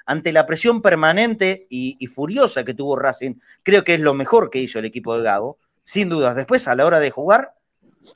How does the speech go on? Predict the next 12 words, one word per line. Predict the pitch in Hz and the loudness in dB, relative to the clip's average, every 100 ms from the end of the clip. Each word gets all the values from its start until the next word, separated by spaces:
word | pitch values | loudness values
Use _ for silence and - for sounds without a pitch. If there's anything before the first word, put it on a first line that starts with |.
| - | -10
y | 185 | -4
la | 110 | -2
verdad | 226 277 | -2 -2
que | |
le | 139 | -6
costó, | - - 135 82 - | -10 -8 -8 -8 -10
eh, | 107 | -12
de | 104 | -8
la | 101 | -8
definición | 98 - 101 - 190 220 123 | -8 -10 -14 -10 -8 -8 -8
ni | |
hablar. | 101 131 92 | -6 -6 -6